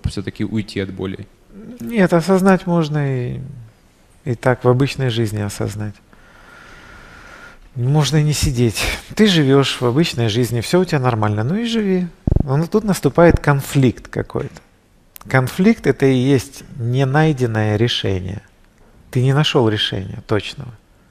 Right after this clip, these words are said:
Speaker 2: поэтому конфликт. Если ты нашел точное решение,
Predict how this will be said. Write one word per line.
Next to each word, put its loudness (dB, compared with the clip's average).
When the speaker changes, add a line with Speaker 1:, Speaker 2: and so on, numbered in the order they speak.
Speaker 2:
поэтому 0
конфликт. -4
Если -2
ты -2
нашел 0
точное 0
решение, -4